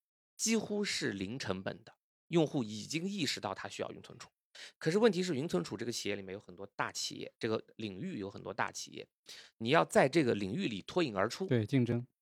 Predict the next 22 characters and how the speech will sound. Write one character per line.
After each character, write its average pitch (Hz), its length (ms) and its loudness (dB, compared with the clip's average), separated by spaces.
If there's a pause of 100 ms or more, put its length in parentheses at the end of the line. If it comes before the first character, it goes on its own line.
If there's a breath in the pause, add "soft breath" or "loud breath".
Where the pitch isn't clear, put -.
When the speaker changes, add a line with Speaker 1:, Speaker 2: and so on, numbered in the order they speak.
Speaker 1:
哎， 117 460 6
Speaker 2:
嗯。 104 60 -2
Speaker 1:
你 107 60 -2
作 160 140 0
为 139 80 4
一 135 40 0
个 131 60 0
小 104 160 0
公 117 140 -6
司 127 140 -2
是 127 100 -2
很 107 180 -2
难 113 140 12
很 156 100 4
难 87 160 -2
的。 113 100 4
Speaker 2:
对， 117 100 0
对， 110 120 -2
对， 98 140 -6
对。 104 160 -10
Speaker 1:
因 165 180 2
此 - 320 0